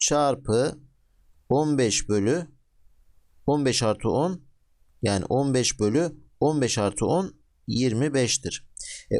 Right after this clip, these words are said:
o zaman I X akımı nedir peki? I X akımı eşittir, e, V T bölü, bölü, e, dört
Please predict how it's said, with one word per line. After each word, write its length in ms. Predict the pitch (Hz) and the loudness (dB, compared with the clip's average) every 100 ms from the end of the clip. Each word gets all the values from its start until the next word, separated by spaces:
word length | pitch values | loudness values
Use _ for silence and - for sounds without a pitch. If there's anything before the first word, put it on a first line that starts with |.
| - | 0
o 100 | 165 | 0
zaman 420 | 196 156 139 - 131 | 0 -4 -6 -4 0
I 220 | 135 160 | 2 2
X 220 | 196 - | 0 -4
akımı 300 | 185 147 127 | -6 -6 -2
nedir 220 | 113 101 101 | 0 0 -2
peki? 260 | 98 - | -4 -4
I 340 | - 123 123 165 | 0 0 0 0
X 200 | - - | -2 -4
akımı 340 | 127 131 98 | -6 -6 -2
eşittir, 580 | 95 117 160 - 143 147 - - - - _ 95 | 0 0 -2 -4 -4 -4 -12 -20 -20 -20 _ 0
e, 60 | 101 101 101 95 | 2 2 2 0
V 420 | 95 98 131 143 | -4 0 2 0
T 260 | 143 180 180 | 0 0 0
bölü, 300 | 131 104 165 - _ _ _ _ _ _ _ _ - _ _ - - _ _ _ - _ - | 0 -2 -4 -8 _ _ _ _ _ _ _ _ -20 _ _ -20 -20 _ _ _ -20 _ 0
bölü, 480 | 123 110 139 - - - - - - - | 2 2 0 -2 -14 -18 -18 -20 -20 -8
e, 240 | 98 95 107 | -4 -2 0
dört 240 | 170 202 | 0 -2